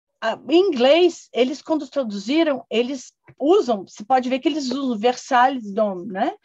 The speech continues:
Quer dizer, consi-, associando a uma coisa de luxo, mas também tem porter chair. Quando eu passei pro, pra, pra ver o conceito em espanhol,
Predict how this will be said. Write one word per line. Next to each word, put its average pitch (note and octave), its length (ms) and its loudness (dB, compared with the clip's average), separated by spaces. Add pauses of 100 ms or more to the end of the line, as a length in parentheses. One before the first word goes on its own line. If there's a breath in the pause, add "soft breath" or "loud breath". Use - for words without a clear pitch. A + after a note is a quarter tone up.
(260 soft breath)
Quer A#3 120 -2
dizer, G#3+ 200 -6
consi-, C#4+ 360 -4 (160)
associando D#4 640 0
a D4+ 40 4
uma C4 160 0
coisa A3+ 240 -6
de G#3 120 -10
luxo, F3+ 360 -10 (280 loud breath)
mas B3 160 2
também D#4 280 4
tem D#4 220 2
porter B3+ 420 2
chair. F#3+ 400 -2 (120)
Quando F#4 240 2
eu F#4+ 60 2
passei F4 320 -2
pro, C4 220 -10
pra, G#3+ 400 -2 (300)
pra G3+ 460 2 (100)
ver G#3+ 240 -4
o G#3 80 -2
conceito G3+ 480 -6
em F#3+ 60 -8
espanhol, G3+ 600 -2